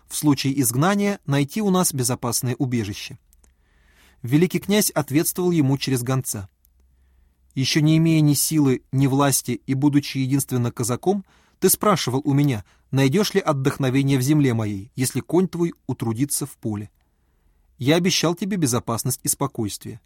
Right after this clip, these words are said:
Ныне радуюсь твоему благополучию. Но если обстоятельства переменятся, то считай мою землю верным для себя пристанищем». Сей гонец должен был изъясниться с Зенебеком наедине и предложить ему возобновление союза,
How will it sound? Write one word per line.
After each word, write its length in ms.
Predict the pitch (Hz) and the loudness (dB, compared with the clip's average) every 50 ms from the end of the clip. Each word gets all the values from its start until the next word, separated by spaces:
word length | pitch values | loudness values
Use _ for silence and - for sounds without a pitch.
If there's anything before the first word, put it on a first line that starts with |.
| _ _ _ _ _ _ _ _ _ _ _ _ _ _ - | _ _ _ _ _ _ _ _ _ _ _ _ _ _ 0
Ныне 300 | 135 156 208 233 240 220 | 2 4 4 4 4 4
радуюсь 340 | 226 220 170 143 131 123 - | 4 4 2 2 0 0 0
твоему 300 | - 143 143 143 147 131 | 0 0 2 2 2 2
благополучию. 800 | 120 123 127 127 127 - 147 147 135 104 - - - 127 127 - _ _ _ _ _ _ _ - | 2 0 0 0 0 0 0 0 0 -2 -6 -8 -14 -14 -18 -18 _ _ _ _ _ _ _ -4
Но 80 | 135 135 | 0 0
если 300 | 135 147 156 143 - 151 | 2 2 2 2 2 -2
обстоятельства 720 | - - - - - - 139 139 131 - 117 - - 131 | -2 -2 -6 -6 -2 0 0 0 0 -2 -4 -4 -6 -6
переменятся, 640 | - - 120 113 113 113 139 175 190 - - 208 202 - _ _ _ _ - | -4 -2 -2 -2 0 0 0 0 -2 -2 -2 -4 -6 -8 _ _ _ _ 0
то 100 | - 165 | 0 2
считай 420 | - - - 175 170 - 165 156 | 2 2 0 0 0 2 2 2
мою 220 | 143 135 131 127 120 | 2 2 2 2 0
землю 380 | 110 113 147 156 147 143 143 - | 2 2 2 2 4 2 2 0
верным 460 | 131 104 117 135 151 151 175 180 165 | -2 0 2 0 2 2 0 -2 0
для 100 | 143 127 | 0 -2
себя 280 | - - 120 117 113 | -2 -2 -4 -4 -4
пристанищем». 680 | - - 120 - - 120 107 101 101 - - - 113 - _ _ _ _ _ _ _ _ _ _ _ _ _ _ _ _ _ _ _ _ | -4 -4 -6 -6 -4 -6 -6 -6 -8 -10 -12 -16 -18 -20 _ _ _ _ _ _ _ _ _ _ _ _ _ _ _ _ _ _ _ _
Сей 240 | - - - 151 147 | -8 -4 2 2 2
гонец 420 | 135 139 143 143 156 165 - - - | 4 4 2 4 4 2 0 -2 -4
должен 420 | - 139 131 156 156 135 151 147 135 | -4 0 0 2 2 2 2 2 4
был 160 | 151 156 151 | 2 2 2
изъясниться 640 | - 151 135 131 156 165 - - 156 135 - - 131 | 2 0 0 0 0 -2 0 0 -2 -2 0 -2 -4
с 40 | 113 | -2
Зенебеком 560 | 110 127 131 131 127 143 135 - - 117 120 | 0 0 0 2 2 2 0 0 0 -2 -2
наедине 500 | 123 127 120 117 123 120 120 139 196 226 _ _ _ _ _ _ _ - | 0 0 0 0 -2 -2 0 0 -2 -2 _ _ _ _ _ _ _ -2
и 100 | 196 185 | -2 0
предложить 500 | - 196 185 185 185 175 165 220 196 - | 0 0 2 2 2 2 2 0 0 2
ему 200 | 185 185 196 196 170 | 4 4 4 4 2
возобновление 760 | 143 160 147 180 170 180 190 185 175 175 160 135 127 123 117 | 0 2 2 2 2 4 2 2 4 4 2 2 2 2 0
союза, 500 | - - 139 143 180 202 170 180 190 | 2 2 2 2 0 0 0 0 -2